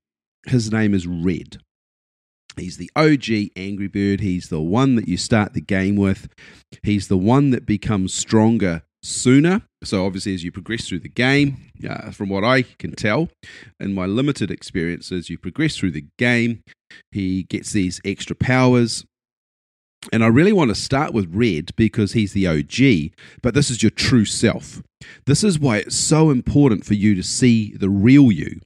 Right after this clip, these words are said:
the O G you. And what I want to say right at the start around you understanding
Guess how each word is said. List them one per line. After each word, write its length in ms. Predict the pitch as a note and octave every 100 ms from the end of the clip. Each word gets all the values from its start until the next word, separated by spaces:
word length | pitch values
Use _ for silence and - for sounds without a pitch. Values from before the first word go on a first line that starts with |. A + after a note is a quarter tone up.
| _ _ - -
the 120 | G#2+ -
O 180 | B2+ A#2
G 500 | F2+ A#2 A#2+ E2+ _
you. 320 | F#2 E2+ B1+ - _ _ _ _ _ _ _ -
And 120 | C3
what 140 | F#3
I 40 | G#3
want 160 | C#3
to 60 | A#2
say 220 | - A2
right 340 | A#2 D3+ F#3+
at 60 | B2+
the 80 | -
start 580 | - - D3+ B2+ - - - - -
around 480 | A#2 A2+ A#2 A2+ G2+
you 180 | G#2 G2+ -
understanding 1120 | B2+ C3 B2 G#2 - - G#2+ A2+ G2 F2+ E2+